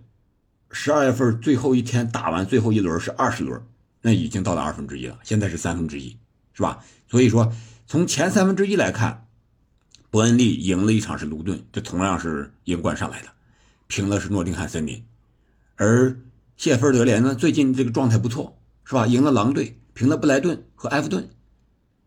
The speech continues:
呃，可以说他的保级的希望似乎又看到了，但是这哥俩真的是哥俩比蛋呢一个球样，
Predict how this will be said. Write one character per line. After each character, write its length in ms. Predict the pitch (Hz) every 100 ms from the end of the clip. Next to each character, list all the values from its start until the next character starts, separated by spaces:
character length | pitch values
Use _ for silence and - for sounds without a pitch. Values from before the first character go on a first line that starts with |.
| _ _ _ _ _ _
呃， 120 | 90
可 140 | 82 113
以 100 | 113
说 440 | 117 139 - - _ _ _ _ _ _
他 120 | -
的 100 | 113
保 260 | 117 92 78
级 140 | 87
的 140 | 113 131
希 240 | 110 -
望 220 | 214 170 113
似 160 | 113
乎 120 | 160
又 80 | 185
看 240 | - - 208
到 120 | 92
了， 160 | - _
但 220 | - 135 98
是 360 | - 123 - - _ _ -
这 180 | 180 117
哥 180 | 120
俩 340 | 110 78 - - _ _ _ _
真 220 | - 110 120
的 80 |
是 320 | 98 78 - _ _
哥 180 | - 107
俩 160 | 85
比 160 | 87 69
蛋 160 | 82 71
呢 120 | 64
一 120 | 73
个 80 | 85
球 160 | - 67
样， 200 | 60